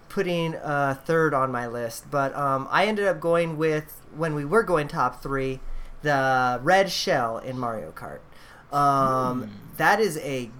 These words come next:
Speaker 1: dang good power up, man. Like, you can, it's, you can, it's multi-use, right? Um, so you can use it as an offensive weapon, or depending on the Mario Kart, you can let it drag behind you and then use it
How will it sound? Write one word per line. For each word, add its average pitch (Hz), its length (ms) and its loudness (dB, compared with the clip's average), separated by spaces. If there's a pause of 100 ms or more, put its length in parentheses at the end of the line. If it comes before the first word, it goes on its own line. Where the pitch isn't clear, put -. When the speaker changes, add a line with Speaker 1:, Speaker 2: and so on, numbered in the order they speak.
(240)
Speaker 1:
dang 156 580 0
good 143 380 -2
power 123 380 -2
up, 110 180 -6
man. 120 400 -8
Like, 120 320 -8
you 160 100 -8
can, 156 300 -6
it's, - 280 -8
you 180 140 -8
can, 185 180 -10
it's 180 200 -6
multi-use, 185 1120 -4
right? 143 280 2 (440)
Um, 156 220 2
so 175 160 2
you 170 200 -2
can 160 440 0
use 208 240 -2
it 214 80 2
as 185 200 4
an 175 80 -2
offensive 151 500 0
weapon, 143 340 -2 (460)
or 165 680 6
depending 180 420 0
on 156 100 4
the 147 60 -2
Mario 147 360 4
Kart, 135 380 0 (300)
you 160 140 -6
can 151 400 -2
let 156 140 2
it 151 100 0
drag 143 300 2
behind 170 400 0
you 147 340 -2
and 147 220 -2
then 143 260 -2
use 151 280 -2
it 143 260 0